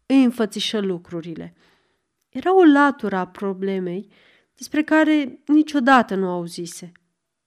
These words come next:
și la care niciodată nu se gândise. Zdruncinat, spuse îndată quakerului că dacă sclavul său îi va declara el însuși că dorește să fie liber, el îl va elibera.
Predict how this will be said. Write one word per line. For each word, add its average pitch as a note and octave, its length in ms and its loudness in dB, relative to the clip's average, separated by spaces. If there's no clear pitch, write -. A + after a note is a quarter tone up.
și - 180 -12
la B3+ 140 0
care C4+ 240 -2
niciodată A3+ 920 0
nu A3+ 280 4
se G3 180 -8
gândise. F3 640 -10
Zdruncinat, A3 1080 4
spuse - 500 -2
îndată G#3 420 -2
quakerului F#3+ 760 -6
că G#3 160 -6
dacă G3+ 460 -2
sclavul B3+ 600 2
său G3 520 -4
îi B3 120 0
va C#4+ 160 6
declara C#4+ 600 0
el D#4 340 6
însuși C#4+ 440 4
că F#3+ 140 -6
dorește G3 420 -4
să F#3+ 160 -8
fie G3 220 -6
liber, F#3+ 520 -6
el D4+ 440 0
îl D4 140 0
va C4+ 220 0
elibera. F3+ 640 -4